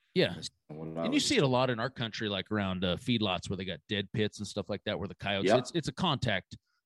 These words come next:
Speaker 1: thing, you know, so they have to come in contact with some other coyote that has it. So, you know, if you got
Speaker 2: Right.
Speaker 1: multiple coyotes in on a, a dead pit with dead cow carcasses or pig carcasses or whatever there, you know, and they're rubbing against each other and get, you know, you see a lot of it around there. And I think too, <clears throat> you see this, I'm sure,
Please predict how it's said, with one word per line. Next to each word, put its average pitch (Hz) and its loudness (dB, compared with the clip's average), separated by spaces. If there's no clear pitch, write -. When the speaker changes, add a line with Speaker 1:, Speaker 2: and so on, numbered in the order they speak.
Speaker 1:
thing, 104 2
you 98 0
know, 95 -2
so 101 -6
they 110 0
have 123 -4
to - -18
come 98 -4
in 76 -10
contact 92 -6
with - -14
some 90 -6
other 80 -6
coyote 80 -6
that - -12
has 92 -4
it. - -14
So, 98 -6
you 113 -4
know, 113 2
if 104 -4
you 110 -2
got 85 2
Speaker 2:
Right. 71 -2
Speaker 1:
multiple 95 -6
coyotes 98 0
in 101 0
on 90 -2
a, 85 -4
a - -10
dead 98 -4
pit 98 2
with - -8
dead 98 -6
cow 95 -2
carcasses 87 -6
or 85 -6
pig 95 -2
carcasses 92 -6
or 87 -8
whatever 90 -2
there, 90 -6
you 87 -16
know, 85 -14
and 85 -14
they're 82 -8
rubbing 85 -6
against 85 -10
each 80 -12
other 80 -10
and 82 -20
get, 78 -8
you 104 -6
know, 90 -4
you 98 0
see 113 0
a 80 -4
lot 80 -6
of 78 -10
it 78 -12
around 82 -8
there. 110 2
And 190 2
I 196 4
think - -2
too, 143 4
<clears throat> 120 -8
you 131 2
see 110 0
this, 87 -6
I'm 85 -4
sure, 107 2